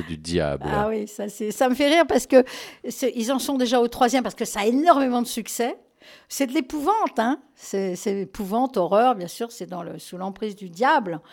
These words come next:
Speaker 2: C'est un, c'est américain et, euh, <laughs> c'est quand même, euh, ça, ça dure une heure vingt-neuf. Conjuring trois. Alors, Sous l'emprise du diable, ça retrace une affaire terrifiante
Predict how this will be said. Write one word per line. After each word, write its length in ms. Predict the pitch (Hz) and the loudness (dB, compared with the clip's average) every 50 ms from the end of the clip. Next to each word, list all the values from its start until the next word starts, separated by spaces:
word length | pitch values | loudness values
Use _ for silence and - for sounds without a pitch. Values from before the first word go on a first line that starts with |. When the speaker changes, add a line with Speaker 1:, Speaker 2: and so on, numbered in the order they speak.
| - - - - _ | -20 -20 -20 -20 _
Speaker 2:
C'est 300 | - - 240 233 233 - | -4 -4 -4 -4 -4 -8
un, 260 | 214 208 196 196 196 | -6 -4 -2 -2 -4
c'est 240 | 185 - 233 - - | -2 -4 -4 -2 0
américain 600 | 196 185 202 202 - 202 190 - - - 311 359 415 359 - - _ _ _ - - - - - _ _ | 0 2 2 0 0 -2 -4 -4 -2 0 0 0 0 -2 -6 -10 _ _ _ -20 -20 -20 -20 -20 _ _
et, 240 | - 196 220 220 214 | -2 0 2 2 4
euh, 240 | 208 208 208 202 196 165 143 - - - - | 4 4 4 4 2 2 -2 -8 -10 -2 -2
<laughs> 320 | 240 - - - - 285 | -2 -2 -2 -4 -2 -2
c'est 340 | - - - - - 294 240 | -2 -2 -6 -12 -12 -12 -8
quand 240 | - - - 226 - | -8 -4 -6 0 0
même, 280 | 285 285 294 285 262 | 2 2 2 2 0
euh, 300 | 240 220 214 208 202 196 196 - - - - - - - - - - _ _ | 0 0 -2 -2 -4 -6 -8 -14 -20 -20 -20 -20 -20 -20 -20 -20 -20 _ _
ça, 340 | - - - 240 233 226 220 | -20 -4 0 0 2 2 0
ça 160 | 214 - 427 | 0 -2 -6
dure 180 | 381 233 262 247 | -2 -2 0 0
une 140 | 294 285 302 | 2 4 4
heure 120 | 311 262 | 4 4
vingt-neuf. 800 | 247 254 247 247 254 - - 247 302 415 554 - - - - - 359 330 160 - _ _ _ _ _ _ _ _ _ _ _ _ _ _ | 4 2 0 0 -2 -4 0 2 2 2 2 0 -10 -16 -8 -8 -8 -8 -8 -12 _ _ _ _ _ _ _ _ _ _ _ _ _ _
Conjuring 580 | - 359 381 339 277 302 269 285 269 262 254 | 0 2 2 4 2 2 2 4 2 2 0
trois. 460 | 262 - - - 233 226 214 190 - - - _ _ _ _ _ _ _ _ _ | -2 -10 2 6 6 8 8 6 0 -8 -20 _ _ _ _ _ _ _ _ _
Alors, 220 | 185 185 196 - | -8 -8 -6 -6
Sous 140 | - - 294 | -4 0 2
l'emprise 320 | 285 277 262 - 294 247 | 2 2 2 2 0 0
du 100 | 226 240 | 0 -2
diable, 220 | 226 269 302 339 - | 0 0 0 0 0
ça 160 | - 254 214 | 0 -2 0
retrace 560 | - 269 302 294 294 - 339 339 311 - - | 4 4 4 4 2 -2 -2 -2 -2 -2 -8
une 120 | 247 214 | -6 -4
affaire 460 | 208 220 - - - 240 208 - - _ | -4 -6 -6 -4 -4 -4 -4 -4 -6 _
terrifiante 800 | - 381 - 269 233 - - - 208 175 156 165 - - - | -4 -2 -2 -2 -6 -6 -6 -8 -6 -6 -6 -10 -12 -18 -20